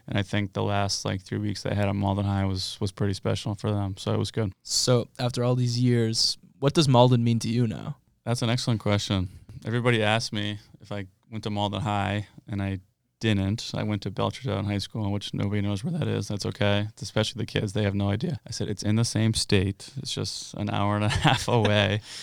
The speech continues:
Speaker 1: Um, but I really feel, uh, like Malden's kind of adopted me into their community now, which is, it's great. I, I wouldn't wanna be anywhere else. I will say when I, Belchertown High School, the school I went to, was not a very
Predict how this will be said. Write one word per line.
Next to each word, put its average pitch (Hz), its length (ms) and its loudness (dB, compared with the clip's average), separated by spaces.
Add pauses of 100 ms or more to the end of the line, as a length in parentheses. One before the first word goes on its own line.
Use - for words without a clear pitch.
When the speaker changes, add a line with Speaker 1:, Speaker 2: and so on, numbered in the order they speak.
(280)
Speaker 1:
Um, 107 600 2 (120)
but 110 140 2
I 110 80 8
really 123 400 4
feel, 120 720 4
uh, 107 380 2 (280)
like 113 200 -4
Malden's 104 380 -2
kind 104 200 -4
of 101 80 -4
adopted 104 440 -4
me 110 160 -2
into 107 240 -4
their 104 320 -2 (100)
community 110 400 0
now, 120 340 2
which 107 180 -8
is, - 640 -8
it's - 160 -4
great. 117 220 2
I, 101 200 2
I 98 40 -2 (340)
wouldn't 110 160 0
wanna 107 140 2
be 107 160 -2
anywhere 104 280 -2
else. 95 280 -4 (160)
I 107 120 2
will 104 120 2
say 110 260 4
when 107 120 2
I, 107 140 4 (280)
Belchertown 104 400 -4
High 104 120 -2
School, 101 220 -6
the 98 80 -6
school - 200 -8
I 98 60 -4
went 101 220 -6
to, 107 160 -4
was 101 380 -4
not 104 240 0
a 104 60 2
very 104 400 2